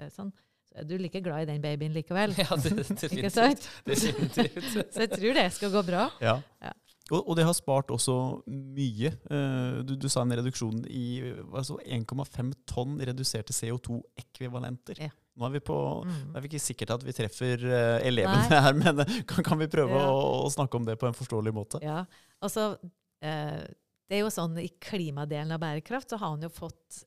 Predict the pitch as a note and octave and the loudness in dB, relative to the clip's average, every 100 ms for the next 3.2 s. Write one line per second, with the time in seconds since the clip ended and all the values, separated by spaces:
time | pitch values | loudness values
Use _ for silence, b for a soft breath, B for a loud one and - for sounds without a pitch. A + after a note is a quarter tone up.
0 | - E3+ E3+ E3 - E3+ F#3 F3+ D3+ C3+ | -8 -4 -2 -4 -6 -8 -4 -2 -2 -2
1 | C3+ - D3 D3 B2+ - F#3+ G3 C#3 B2 | -4 -4 -6 -6 -8 -6 -4 -4 -4 -8
2 | A2+ - _ - F3+ F3 E3+ E3+ D3 D#3+ | -8 -14 _ -16 -8 -4 -4 -6 -10 -6
3 | D#3 | -6